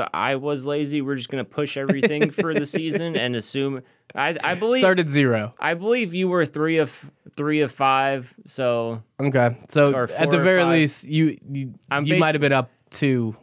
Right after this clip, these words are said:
Speaker 2: one or two.
Speaker 1: Yeah, I'm
Speaker 2: So.
Speaker 1: basically giving up a dollar because I was lazy, and now, uh,
Speaker 2: Plus, I still owe you fillet of fish for the, the bets on Justin's, uh, radio
Speaker 1: and
Speaker 2: show.
Speaker 1: does,
Speaker 2: So.
Speaker 1: does Justin owe me a fillet of fish?
Speaker 2: Y-,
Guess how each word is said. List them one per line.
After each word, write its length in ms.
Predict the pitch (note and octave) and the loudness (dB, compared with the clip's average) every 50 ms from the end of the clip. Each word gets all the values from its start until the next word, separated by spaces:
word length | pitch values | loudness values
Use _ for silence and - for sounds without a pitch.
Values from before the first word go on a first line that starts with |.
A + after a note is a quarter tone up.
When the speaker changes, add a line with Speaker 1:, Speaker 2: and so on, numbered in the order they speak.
| - | -14
Speaker 2:
one 260 | - C3 C3 C#3 C3+ | -6 -2 0 2 2
or 80 | C3 A#2+ | 2 0
two. 300 | A#2 - B2+ A2+ G#2+ G#2+ - _ _ _ _ | -2 -4 -6 -6 -6 -8 -10 _ _ _ _
Speaker 1:
Yeah, 220 | A#2+ B2+ B2 B2+ | -4 -2 0 0
I'm 140 | C3 C#3 D3 | 0 0 0
Speaker 2:
So. 60 | C#3 | 2
Speaker 1:
basically 480 | E3 D#3+ D3 - - D3 D3+ C3+ C3 A#2+ | 2 2 2 0 0 0 2 2 2 0
giving 460 | G#2+ C3 C3 C3 C3 A#2 A#2 A2+ B2+ | 0 0 2 2 2 0 0 -2 -2
up 280 | B2 B2 B2 A#2+ A2 - | 0 0 0 0 -2 -4
a 60 | A#2+ | -6
dollar 480 | G#2+ F2+ G#2+ G2+ G#2+ A2+ A#2 A#2+ A#2 A2+ | -4 -2 -2 0 0 0 0 0 -2 -2
because 260 | G2+ G#2 G2 G2+ G2+ | -4 -6 -8 -8 -6
I 80 | A2 G#2+ | -6 -6
was 140 | G2 F2 | -6 -4
lazy, 380 | A2 G#2+ G#2+ G#2 G2 G2+ A2+ A2+ | -4 -4 -4 -4 -4 -6 -6 -6
and 240 | A2+ A2 A2 G#2+ G#2+ | -6 -4 -6 -4 -4
now, 340 | A2 A#2 A#2 A#2+ A#2+ A#2+ A#2 | -2 -2 0 0 0 0 0
uh, 180 | A2 G#2 G2+ | 0 2 2
Speaker 2:
Plus, 200 | G2+ E3 D3+ - | 2 2 2 2
I 80 | D3 C#3+ | 0 -2
still 220 | C3+ - D#3 D3 | 0 2 4 6
owe 100 | C#3+ C#3 C#3 | 6 6 6
you 260 | C#3 C3+ C3+ C3 B2+ | 6 4 4 2 2
fillet 300 | B2 - D3 C#3 C3+ B2+ | 0 0 2 4 4 4
of 80 | B2 | 2
fish 300 | - - C3+ B2+ A#2+ - | 2 0 0 0 0 -2
for 100 | - - | -2 -2
the, 340 | B2 A#2 A#2+ A#2+ A#2 A2+ A2 | 0 0 2 0 0 -2 -4
the 220 | A2+ A2+ A#2 A#2 A2 | -6 -6 -6 -6 -6
bets 380 | A2 A2+ C#3 C3 B2+ - - | -4 0 0 0 0 0 0
on 240 | B2+ B2 A#2+ A#2+ A#2 | 0 0 0 0 0
Justin's, 560 | A#2+ B2+ B2 A#2+ - - A#2 A2 A2+ A2 A2+ | 2 0 0 0 -2 -4 -4 -4 -4 -4 -4
uh, 280 | B2 A2 G#2+ G#2+ G#2+ G#2+ A2 | -4 -2 -2 -2 -4 -4 -4
radio 260 | A2+ A#2+ B2+ B2 A#2 | -2 -2 0 0 0
Speaker 1:
and 80 | A#2 | -2
Speaker 2:
show. 200 | A2+ - A#2 A2 G#2+ A2+ | -2 -2 -2 -2 -2 -2
Speaker 1:
does, 40 | - C3+ C3 A2 A2+ | 0 0 0 0 -2
Speaker 2:
So. 60 | - - _ | -6 -12 _
Speaker 1:
does 200 | - C3+ C3 B2 | -6 -4 -4 -4
Justin 480 | A#2+ - D#3+ D#3 F3 - - F#3+ F3+ F3 | -2 -2 0 0 -2 -2 -6 -6 -6 -6
owe 140 | D#3+ E3 E3+ | -6 -6 -6
me 140 | F3 F#3 F3+ | -6 -4 -6
a 60 | F3 | -6
fillet 300 | - - F3+ F3+ F3 F3+ | -8 -6 -6 -6 -4 -4
of 100 | F3 D#3+ | -6 -6
fish? 280 | - F#3 F#3 F3+ D#3+ C3 | -8 -8 -6 -6 -4 -4
Speaker 2:
Y-, 140 | C3+ A#2+ | -6 -6